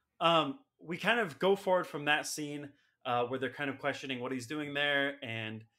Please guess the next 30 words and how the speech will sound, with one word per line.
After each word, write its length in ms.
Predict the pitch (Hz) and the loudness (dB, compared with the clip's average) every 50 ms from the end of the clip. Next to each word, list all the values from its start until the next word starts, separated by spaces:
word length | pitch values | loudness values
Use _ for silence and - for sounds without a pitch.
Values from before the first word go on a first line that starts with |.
| _ _ _ - | _ _ _ -10
they 120 | 127 123 | -8 -8
talk 320 | 120 - - 127 120 117 - | -8 -4 -4 -2 -2 -2 -4
about 500 | 120 123 117 113 113 113 110 - - 120 | -2 -2 0 0 0 0 -2 -6 -10 -14
the 80 | 113 107 | -14 -12
mission 500 | 107 110 123 143 139 139 - 160 139 135 | -8 -6 -4 -4 -4 -4 -4 -4 -4 -4
that 140 | 131 131 131 | -4 -4 -4
they're 120 | 143 131 123 | -6 -6 -4
on 120 | 123 123 | -6 -6
together. 540 | 123 120 120 120 117 113 113 113 117 120 117 _ _ _ _ _ _ _ - | -6 -6 -6 -6 -4 -6 -6 -6 -8 -10 -12 _ _ _ _ _ _ _ -8
And 100 | 151 151 160 | -2 2 2
obviously, 420 | 170 165 170 165 160 - 170 147 | 2 2 2 -2 -4 -4 -4 -2
like, 380 | 139 131 131 123 - - - _ _ _ _ _ _ _ _ _ _ _ _ _ - | 0 0 0 0 -2 -6 -12 _ _ _ _ _ _ _ _ _ _ _ _ _ -4
Kate 220 | - 185 202 208 | 0 2 2 4
is 180 | 214 196 - - - | 2 0 0 -2 2
sold 260 | 175 165 170 170 151 | 4 4 4 6 6
out 220 | 151 151 151 143 | 8 8 8 6
on 120 | 143 135 139 | 4 2 2
the 120 | 135 131 | 0 -2
idea 280 | 127 120 117 131 131 123 | -2 -4 -4 -2 -2 -2
that 180 | 113 117 107 - | -2 -2 -4 -2
they're 200 | 139 131 123 127 | -2 -2 -2 -2
a 140 | - 123 - | -4 -8 -12
team, 380 | - - - - 127 117 104 101 | -12 -12 -10 -8 -8 -10 -10 -10
that 140 | 101 101 - | -12 -10 -6
they're 140 | 143 131 123 | -6 -4 -4
the 60 | 127 | -4
Hawkeye 500 | 123 - - 147 143 127 - 139 131 127 | -6 -6 -4 -2 -2 -2 -2 -4 -6 -6
team 320 | 120 - - 131 123 117 | -6 -8 -10 -10 -10 -8
working 320 | 110 117 117 113 - 120 110 | -8 -8 -8 -8 -10 -14 -14
together. 460 | 107 107 104 104 110 110 107 104 113 | -12 -12 -12 -10 -10 -10 -10 -12 -14